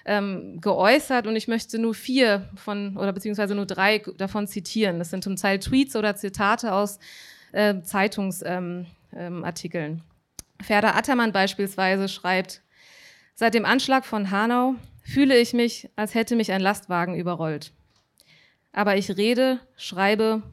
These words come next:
moderiere und funktioniere weiter. Wie alle P O Cs. Wenn bald die Aufmerksamkeitskarawane weiterzieht, bleiben wir mit dem Kloß im Hals zurück. Wie immer.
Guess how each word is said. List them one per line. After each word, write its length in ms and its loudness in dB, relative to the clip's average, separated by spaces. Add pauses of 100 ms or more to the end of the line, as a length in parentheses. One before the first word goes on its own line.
moderiere 640 0
und 160 -4
funktioniere 580 -4
weiter. 460 -2 (640)
Wie 180 -2
alle 340 4 (240)
P 160 -2
O 60 0
Cs. 440 -10 (560)
Wenn 160 2
bald 260 6
die 100 4
Aufmerksamkeitskarawane 1300 2
weiterzieht, 760 0 (200)
bleiben 260 2
wir 80 0
mit 160 -2
dem 120 -4
Kloß 340 -2
im 160 -4
Hals 320 0
zurück. 500 -6 (200)
Wie 200 -2
immer. 340 -2